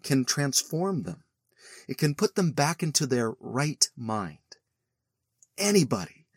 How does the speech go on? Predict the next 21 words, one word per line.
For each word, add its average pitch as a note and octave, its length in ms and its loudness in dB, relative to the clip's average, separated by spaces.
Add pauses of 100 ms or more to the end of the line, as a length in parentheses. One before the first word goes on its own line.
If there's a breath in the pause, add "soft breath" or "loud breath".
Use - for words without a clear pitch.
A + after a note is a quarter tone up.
(300 loud breath)
nobody G#3+ 760 4
is C3+ 160 0
beyond C3 640 2
hope. - 440 -8 (1500)
People A3 320 4
that D#3 240 0
you C#3+ 80 2
would A2+ 120 -2
never F3+ 300 0
expect - 460 4
to C#3+ 80 -2
become B2+ 340 0
people D#3 340 -6
of D3 100 -4
faith A2 460 -4 (680)
do. F#2 300 -2 (1900)
Drunks, - 680 4 (240)
addicts, D3+ 680 0 (320)
criminals, E3+ 680 2 (640 soft breath)
resolute D3 760 2
atheists, E3 880 2